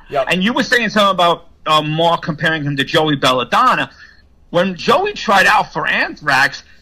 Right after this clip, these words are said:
Speaker 2: that wasn't even his scene. And he
Speaker 1: Right.
Speaker 2: says that he was more of a straight up rock and roll kind of
Speaker 1: Yep.
Speaker 2: a guy, you
Speaker 1: Yep.
Speaker 2: know? And he's touring right now. I don't know if you know this, but he's touring right now with another band, and they do a lot of Journey stuff.
Speaker 1: Yes, I see that. Yep.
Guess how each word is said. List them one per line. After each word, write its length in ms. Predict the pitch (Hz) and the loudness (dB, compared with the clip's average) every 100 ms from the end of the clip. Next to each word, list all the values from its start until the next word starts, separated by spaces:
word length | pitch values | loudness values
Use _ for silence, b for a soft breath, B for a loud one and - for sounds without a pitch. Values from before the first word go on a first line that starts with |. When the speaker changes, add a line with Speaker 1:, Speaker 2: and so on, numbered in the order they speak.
| b | b
Speaker 2:
that 340 | 139 320 453 | 2 2 2
wasn't 280 | 330 233 196 | 0 0 0
even 320 | 196 180 180 | -2 -4 -4
his 200 | 131 131 | -4 -4
scene. 520 | - - - 349 302 247 | -6 -8 -6 -4 -2 -2
And 140 | 127 | 0
he 180 | 180 - | 0 0
Speaker 1:
Right. 100 | - | 0
Speaker 2:
says 180 | - 269 | 2 2
that 100 | 190 | 0
he 220 | 143 202 | -4 -8
was 260 | 349 254 151 | -4 -4 -2
more 360 | 170 175 175 165 | 2 4 6 4
of 220 | 151 143 - - - | 2 -2 -12 -12 -8
a 80 | 143 | -6
straight 360 | - 196 214 | -4 -2 0
up 140 | 196 - | 0 0
rock 300 | 170 170 165 | 0 0 0
and 220 | 156 147 | -2 0
roll 220 | 190 339 | 2 2
kind 300 | - 170 139 | 0 0 2
of 120 | 123 113 | 2 0
Speaker 1:
Yep. 120 | 110 | 0
Speaker 2:
a 40 | |
guy, 300 | 120 104 98 107 | 0 0 0 -2
you 100 | 113 | -2
Speaker 1:
Yep. 140 | 120 | 0
Speaker 2:
know? 260 | 151 262 262 b | 2 2 -2 b
And 120 | 160 170 | -4 -2
he's 260 | 233 - - | -2 -4 -4
touring 400 | - 285 285 226 | 2 4 4 2
right 180 | 170 165 | 0 2
now. 100 | 165 | 2
I 80 | 240 | 2
don't 100 | 294 | 0
know 80 | 330 | -4
if 100 | 196 | -6
you 100 | 196 | -4
know 240 | 214 220 | -2 0
this, 180 | 185 147 - b | -2 -4 -10 b
but 120 | 165 | -4
he's 340 | 147 285 320 - | -2 -8 -10 -6
touring 300 | 247 247 220 | -2 0 0
right 200 | 180 170 | 0 0
now 140 | 170 | -2
with 180 | 165 160 | 0 -2
another 320 | 156 208 208 | 0 -2 -4
band, 480 | 151 170 165 170 147 B B | -2 0 0 -2 -4 B B
and 160 | 160 | 0
they 120 | 170 175 | 0 -2
do 140 | 202 202 | -2 0
a 20 | |
lot 220 | 202 190 | 2 2
of 100 | 165 | 0
Journey 420 | 143 175 277 311 | 0 0 0 -2
stuff. 440 | 151 - 127 95 - - - | -8 -6 -6 -6 -12 -18 -4
Speaker 1:
Yes, 440 | 160 156 - - | 0 0 -4 -10
I 60 | 143 | -8
see 240 | 139 190 185 | -8 -8 -2
that. 240 | 139 117 | -2 -2
Yep. 320 | 147 180 - | 0 0 -2